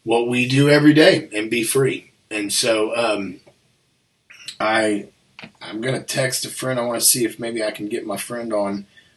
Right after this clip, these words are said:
with me. Uh, I don't know if he's gonna be around, but he is my, you guys may remember, uh, well, the fir-, the guy whose voice is on the front of Getting My Guns, Mister Mark Robinson.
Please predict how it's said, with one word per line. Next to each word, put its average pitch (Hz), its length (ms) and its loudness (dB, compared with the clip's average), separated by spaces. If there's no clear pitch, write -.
with 104 300 -2
me. 107 280 -6
Uh, 98 320 -6
I - 60 -20
don't - 140 -14
know 98 400 -4
if 98 160 -6
he's 104 200 -4
gonna 95 240 -6
be 98 440 -6
around, 104 800 -4
but 98 200 -8
he - 280 -4
is 107 180 -2
my, 107 360 -4
you 117 240 -4
guys 113 340 0
may 113 180 0
remember, 104 600 -2
uh, - 400 -10
well, 110 240 0
the 101 80 -4
fir-, - 240 -8
the 110 160 -4
guy 117 360 0
whose 104 220 0
voice 117 400 0
is 101 100 -4
on 104 140 0
the 98 80 -4
front 117 300 -2
of 101 100 -8
Getting 117 240 -4
My 101 220 -4
Guns, 110 420 -2
Mister 104 300 -4
Mark 107 280 -2
Robinson. 107 720 -2